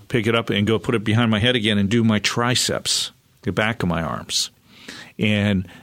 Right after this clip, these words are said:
that's, you know, in, you know, again, ten to fifteen reps. This is in the book. And I basically,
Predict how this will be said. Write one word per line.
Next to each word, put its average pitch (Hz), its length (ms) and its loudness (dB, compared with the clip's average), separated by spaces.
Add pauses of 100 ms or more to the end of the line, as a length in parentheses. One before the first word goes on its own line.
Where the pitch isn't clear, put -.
that's, 135 340 0
you 113 200 0
know, 110 300 2
in, 107 580 0
you 139 100 2
know, 101 140 2
again, 98 280 2
ten 104 220 0
to 101 40 0
fifteen 110 480 0
reps. 90 300 2
This 98 240 0
is 90 140 0
in 101 140 2
the 107 60 4
book. 98 360 -2 (480)
And 104 440 2 (420)
I 120 180 2
basically, 113 800 2